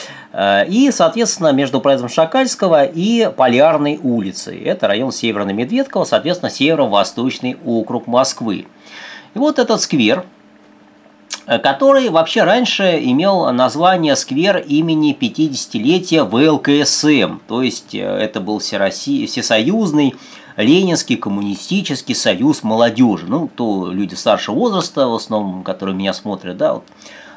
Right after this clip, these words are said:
в основном с ними встречаемся, вот мы, да, ну, мы знаем, да, это был, э, эту организацию, в общем, многие знают, многие даже в ней состояли, были членами комсомола, ну, слава богу, меня Бог миловал, ну, а так, в общем, наверное, э, многие из вас были.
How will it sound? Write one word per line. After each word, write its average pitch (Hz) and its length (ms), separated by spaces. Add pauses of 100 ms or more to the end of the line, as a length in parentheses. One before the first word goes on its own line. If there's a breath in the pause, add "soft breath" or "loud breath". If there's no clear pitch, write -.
(200 loud breath)
в 87 120
основном 87 300
с - 160
ними 92 200
встречаемся, 196 640
вот 151 160
мы, 139 140
да, 208 340
ну, 202 220
мы 160 160
знаем, 117 340
да, 170 160
это 120 180
был, 113 300
э, 104 240
эту 123 160
организацию, 107 640
в 98 60
общем, 92 240
многие 95 320
знают, 165 320
многие 123 240
даже 95 240
в - 20
ней 107 140
состояли, 170 720 (260 loud breath)
были 92 260
членами 180 420
комсомола, 131 720
ну, 123 360
слава 101 220
богу, 92 320
меня 95 220
Бог 95 240
миловал, 175 440
ну, 131 260
а 107 120
так, 143 320
в 95 80
общем, 98 300
наверное, 98 400 (880 loud breath)
э, 85 260
многие 98 460
из 92 100
вас 107 240
были. 98 380